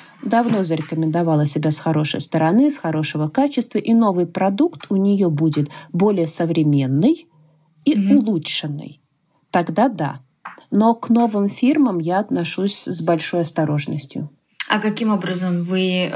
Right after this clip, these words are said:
Speaker 2: вводите новые фирмы? Ну вот, э, вы относитесь к осторожности, с осторожностью,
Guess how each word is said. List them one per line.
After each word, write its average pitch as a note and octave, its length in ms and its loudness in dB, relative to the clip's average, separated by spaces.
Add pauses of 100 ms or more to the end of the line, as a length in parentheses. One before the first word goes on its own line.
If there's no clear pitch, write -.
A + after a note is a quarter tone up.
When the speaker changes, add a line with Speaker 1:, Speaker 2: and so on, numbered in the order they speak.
Speaker 2:
вводите F3 540 -4
новые D#3+ 280 -2
фирмы? D3+ 420 -4
Ну E3+ 140 -2
вот, D#3+ 260 -6
э, - 180 -4
вы E3+ 120 0
относитесь F3+ 420 -6
к - 80 -10
осторожности, D#3 760 -2
с - 100 -4
осторожностью, E3 760 -4